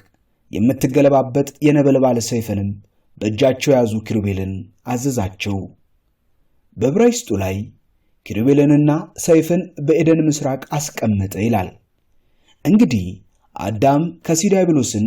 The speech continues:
ምክር ሰምቶ እግዚአብሔርን ያህል ጌታ ገነትን ያህል ቦታ አጥቶ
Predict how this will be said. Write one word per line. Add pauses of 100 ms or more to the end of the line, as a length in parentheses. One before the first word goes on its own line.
(120)
ምክር
ሰምቶ (720)
እግዚአብሔርን
ያህል
ጌታ (460)
ገነትን
ያህል
ቦታ
አጥቶ